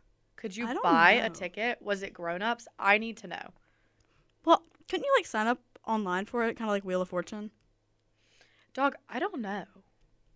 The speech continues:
Speaker 1: 'Cause it
Speaker 2: Hmm.
Speaker 1: was for kids. It was called Nickelo-, Nickelodeon's Kids' Choice Awards. So, but, like, it wasn't, like, a family event
Speaker 2: Oh,
Speaker 1: that
Speaker 2: the
Speaker 1: you could
Speaker 2: Kids'
Speaker 1: sh-
Speaker 2: Choice. Oh, you're talking about that one. Okay. I was talking about the game shows they used to have, but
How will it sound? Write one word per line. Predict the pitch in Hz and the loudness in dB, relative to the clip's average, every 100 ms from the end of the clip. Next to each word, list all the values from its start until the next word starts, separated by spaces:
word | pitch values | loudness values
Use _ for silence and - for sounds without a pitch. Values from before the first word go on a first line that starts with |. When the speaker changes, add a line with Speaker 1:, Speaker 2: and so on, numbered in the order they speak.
| _ _ _ - _ _ _ _ _ _ _ - - _ _ - | _ _ _ -20 _ _ _ _ _ _ _ -20 -20 _ _ 0
Speaker 1:
'Cause | 294 | 2
it | |
Speaker 2:
Hmm. | 311 | 2
Speaker 1:
was | 277 | -2
for | - 285 320 | -2 0 0
kids. | - 220 - | -2 -8 -8
It | 214 | -12
was | 196 | -10
called | 220 196 | -10 -8
Nickelo-, | 208 208 208 214 _ - 214 | -10 -8 -8 -8 _ -20 -14
Nickelodeon's | 208 208 202 175 - | -8 -6 -6 -8 -12
Kids' | - 180 - | -12 -12 -10
Choice | - 196 | -8 -8
Awards. | 180 - - - - - - - _ _ | -8 -16 -18 -20 -20 -20 -20 -20 _ _
So, | - 254 220 | -6 -6 -2
but, | 220 214 | -2 4
like, | 220 - | 4 4
it | 185 196 | -4 2
wasn't, | 208 240 277 | 4 4 2
like, | 202 | -6
a | 185 | -8
family | - - 208 214 180 | -6 0 0 0 -2
event | 160 240 | 4 8
Speaker 2:
Oh, | 240 | 10
Speaker 1:
that | 233 | 10
Speaker 2:
the | 220 | 8
Speaker 1:
you | |
could | - | 4
Speaker 2:
Kids' | 233 220 - | 4 4 2
Speaker 1:
sh- | |
Speaker 2:
Choice. | - 214 214 - | -4 -2 -2 -6
Oh, | 214 220 214 | -4 -2 0
you're | 202 | -2
talking | 190 196 | -6 -10
about | 170 | -10
that | 165 | -10
one. | 165 - | -10 -14
Okay. | 180 175 160 - | -16 -16 -16 -8
I | 190 | -4
was | 208 226 | -4 -4
talking | 240 233 | -8 -8
about | 180 | -8
the | 175 | -10
game | 156 151 | -12 -12
shows | - 151 | -14 -14
they | 156 | -14
used | 147 | -16
to | - | -16
have, | 147 160 - | -18 -16 -12
but | 165 | -12